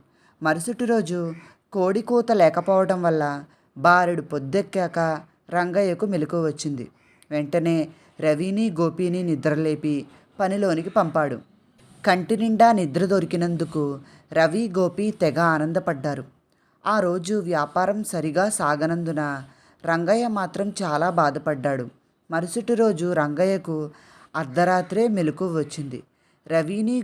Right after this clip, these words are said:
గోపిని అప్పుడే నిద్రలేపి హోటల్ పనులు అప్పజెప్పాడు. ఇలా ఓ వారం గడిచింది. పాపం ప్రతిరోజు అర్ధరాత్రే నిద్ర లేవడం వల్ల వాళ్ళిద్దరికీ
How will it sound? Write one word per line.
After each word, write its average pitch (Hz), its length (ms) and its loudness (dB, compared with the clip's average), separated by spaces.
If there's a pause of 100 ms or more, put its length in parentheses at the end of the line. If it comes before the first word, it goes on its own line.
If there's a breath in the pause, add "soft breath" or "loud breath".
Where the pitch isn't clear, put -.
గోపిని 180 600 0
అప్పుడే 160 400 -2
నిద్రలేపి 151 840 -2 (460)
హోటల్ 190 440 4
పనులు 170 260 4
అప్పజెప్పాడు. 147 760 0 (540)
ఇలా 196 240 6
ఓ 196 220 6
వారం 160 420 0
గడిచింది. 139 500 -6 (480 soft breath)
పాపం 190 360 0
ప్రతిరోజు 185 800 2 (100)
అర్ధరాత్రే 170 720 2
నిద్ర 156 300 0
లేవడం 156 460 2
వల్ల 147 420 -2 (440 soft breath)
వాళ్ళిద్దరికీ 170 720 0